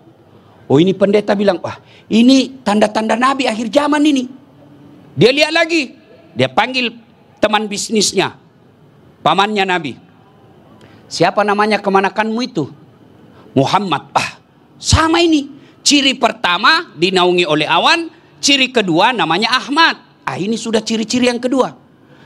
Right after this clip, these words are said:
Yang ketiga makin penasaran. Dia bilang, "Mari sini kemanakanmu." "Apa itu?" "Saya mau lihat belakangnya. Ada ndak tanda-tanda di belakangnya?" Karena menurut kitab mereka, ada tanda kena kenabian,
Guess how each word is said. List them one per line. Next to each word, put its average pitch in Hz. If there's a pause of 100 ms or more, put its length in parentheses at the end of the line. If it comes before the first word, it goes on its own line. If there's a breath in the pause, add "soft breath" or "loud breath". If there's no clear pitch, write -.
(140)
Yang 277
ketiga 294
makin 269
penasaran. 302 (240 loud breath)
Dia 226
bilang, 302
"Mari 339
sini 349
kemanakanmu." 330 (480)
"Apa 330
itu?" 262
"Saya 226
mau 226
lihat 214
belakangnya. 180 (1200 loud breath)
Ada 220
ndak 277
tanda-tanda 202
di 180
belakangnya?" 160 (400 loud breath)
Karena 240
menurut 285
kitab 247
mereka, 208 (220)
ada 294
tanda 262
kena 214
kenabian, 214